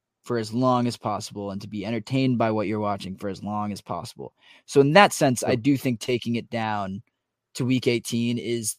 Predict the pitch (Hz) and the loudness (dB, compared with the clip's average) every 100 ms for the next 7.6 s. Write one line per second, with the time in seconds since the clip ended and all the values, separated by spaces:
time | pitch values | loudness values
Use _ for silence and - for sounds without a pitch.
0 | - 113 123 - 117 110 107 - 117 123 | -8 -6 -6 -4 -4 -2 -2 -2 -4 -4
1 | 131 _ _ _ _ _ _ _ _ _ | -6 _ _ _ _ _ _ _ _ _
2 | _ _ - 87 101 92 90 - 104 101 | _ _ -14 -8 -6 -6 -8 -6 -2 -2
3 | 95 92 - _ - 104 98 92 - - | -2 -6 -12 _ -10 -6 -6 -8 -14 -6
4 | 98 98 90 85 - _ _ _ _ _ | -4 -2 -4 -8 -12 _ _ _ _ _
5 | _ _ _ _ _ _ - 123 123 110 | _ _ _ _ _ _ 0 2 4 2
6 | - _ _ _ _ _ 120 120 117 117 | -4 _ _ _ _ _ -2 0 0 -2
7 | 107 - 104 104 107 101 | -2 -2 -2 -2 -2 -6